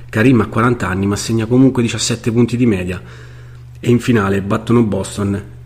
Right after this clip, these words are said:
Quinto anello per Jabbar. Il sesto arriverà la stagione successiva, nel millenovecentottantotto,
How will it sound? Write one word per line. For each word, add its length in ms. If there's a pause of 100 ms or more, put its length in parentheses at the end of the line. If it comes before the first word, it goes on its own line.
(760)
Quinto 320
anello 340
per 160
Jabbar. 680 (540)
Il 140
sesto 400
arriverà 380
la 80
stagione 360
successiva, 580
nel 140
millenovecentottantotto, 1300